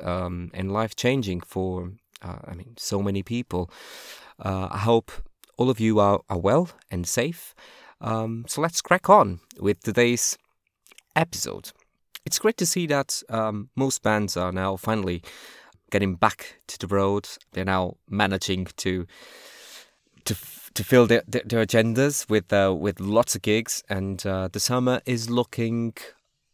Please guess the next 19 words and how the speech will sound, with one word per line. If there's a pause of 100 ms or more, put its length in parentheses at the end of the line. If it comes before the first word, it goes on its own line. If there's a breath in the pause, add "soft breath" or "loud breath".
(180)
promising. (180)
Um,
L
C
D
Sound
System
have
announced (120)
a (440 loud breath)
summer
residency
in
London,
which
is, (320)
I
mean, (280)
amazing,